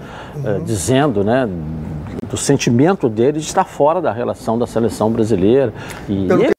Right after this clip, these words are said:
Speaker 2: que
Speaker 1: é um
Speaker 2: fez no
Speaker 1: jogador que
Speaker 2: Campeonato
Speaker 1: nos últimos
Speaker 2: Brasileiro,
Speaker 1: anos, é,
Speaker 2: ele
Speaker 1: tem
Speaker 2: fez no
Speaker 1: jogado
Speaker 2: Campeonato
Speaker 1: muito bem,
Speaker 2: Brasileiro,
Speaker 1: é.
Speaker 2: foi espetacular.
Speaker 1: Daqui a pouco eu quero a opinião de vocês, o palpite de vocês pro jogo aí, professor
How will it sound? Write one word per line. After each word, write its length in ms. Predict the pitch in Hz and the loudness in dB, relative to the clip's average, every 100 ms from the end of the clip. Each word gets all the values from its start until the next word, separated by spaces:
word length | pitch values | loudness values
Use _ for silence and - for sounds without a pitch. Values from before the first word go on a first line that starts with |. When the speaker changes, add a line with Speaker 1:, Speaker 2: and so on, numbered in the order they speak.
| - | 2
Speaker 2:
que 60 | |
Speaker 1:
é 0 | |
um 0 | |
Speaker 2:
fez 80 | 392 | 2
no 60 | 392 | 2
Speaker 1:
jogador 200 | 302 202 185 | 2 2 2
que 60 | |
Speaker 2:
Campeonato 260 | 190 180 233 | 0 0 2
Speaker 1:
nos 120 | 165 | 2
últimos 220 | 170 175 156 | 2 0 0
Speaker 2:
Brasileiro, 340 | 151 - - | 0 2 2
Speaker 1:
anos, 200 | 151 120 | 2 2
é, 280 | 98 104 117 - - | 2 2 2 -4 -6
Speaker 2:
ele 80 | 147 | -6
Speaker 1:
tem 80 | |
Speaker 2:
fez 200 | 123 165 | -2 2
no 40 | 160 | 4
Speaker 1:
jogado 300 | 123 123 127 | 4 2 2
Speaker 2:
Campeonato 260 | 156 156 156 | 0 0 0
Speaker 1:
muito 100 | 107 | 0
bem, 100 | 113 | 0
Speaker 2:
Brasileiro, 400 | 123 - 98 - | 0 -2 -2 -4
Speaker 1:
é. 20 | |
Speaker 2:
foi 160 | - 247 | -4 -4
espetacular. 680 | - - - 226 - 294 | -4 -6 0 0 0 2
Speaker 1:
Daqui 220 | 240 - | 2 2
a 60 | 262 | 0
pouco 260 | - 262 311 | 2 0 0
eu 60 | |
quero 340 | - 247 269 277 | 0 0 2 0
a 60 | |
opinião 420 | 285 294 262 185 | -2 -2 0 0
de 80 | - | 0
vocês, 600 | 190 - 170 175 214 - | 0 0 2 2 0 -2
o 80 | 165 | -2
palpite 480 | - 143 - 147 - | 0 0 0 -4 -2
de 80 | 143 | 0
vocês 360 | 135 - 135 | 0 2 0
pro 220 | - 127 | 2 2
jogo 340 | 98 113 120 104 | 4 4 4 4
aí, 100 | 135 | 2
professor 680 | - - 131 - 139 127 | 0 -2 -2 2 2 2